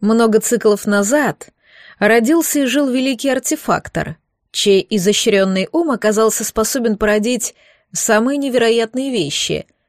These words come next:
каких ещё никто не создавал ни до него, ни после. Каждая — великая ценность. По слухам, во плоти Шинтари хранятся тысячи его изобретений,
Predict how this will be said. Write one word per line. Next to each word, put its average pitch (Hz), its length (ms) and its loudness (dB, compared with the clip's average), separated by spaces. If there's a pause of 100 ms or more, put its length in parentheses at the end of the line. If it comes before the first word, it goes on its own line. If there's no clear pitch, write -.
каких 190 340 0
ещё 240 300 0
никто 277 480 -2
не 156 120 -2
создавал 180 720 0 (280)
ни 196 200 0
до 165 220 2
него, 220 360 0 (360)
ни 302 180 -4
после. 160 640 -4 (640)
Каждая — 202 680 2 (320)
великая 269 540 2
ценность. - 800 -6 (560)
По 214 160 2
слухам, 254 560 0
во 196 100 2
плоти 277 360 -2
Шинтари 262 560 0
хранятся 220 640 -2
тысячи 277 400 -2
его 262 240 0
изобретений, 240 800 -2